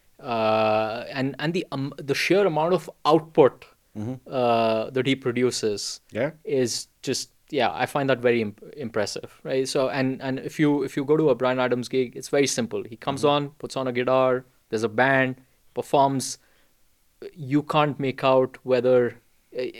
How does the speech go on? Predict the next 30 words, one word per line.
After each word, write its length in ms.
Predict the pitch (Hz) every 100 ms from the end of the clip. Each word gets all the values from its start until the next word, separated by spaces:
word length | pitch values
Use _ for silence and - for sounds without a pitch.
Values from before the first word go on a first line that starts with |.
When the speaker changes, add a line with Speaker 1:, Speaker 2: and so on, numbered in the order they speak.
| -
Speaker 1:
you 100 | 151
know, 120 | 127
the 100 | 127
studio 460 | - - 180 170 165
versions 680 | 156 151 165 156 151 - - _ _ _ _ _ -
and 240 | 135 135
the 60 | 123
live 260 | 127 135
versions, 480 | 143 139 147 165 -
they're 140 | 123 113 107 131
basically 340 | 127 127 117
the 100 | 101
same. 280 | - 101 98 _ _ -
Speaker 2:
Yeah. 140 | 104 -
Speaker 1:
Yeah. 220 | 127 123 131 _ _ _
Because, 420 | - 139 120 - 123
you 200 | 147 127
know, 200 | 110 110
he, 100 | - _
he's 400 | 147 139 175 180
a 60 | 151
great 260 | 135 131
performer. 400 | - - 101 95 107
He's 180 | 123
a 40 | 196
Speaker 2:
Oh, 120 | 240
yeah. 140 | 185
Speaker 1:
great 180 | 151 165
musician. 440 | 113 104 101 - -
So 200 | 165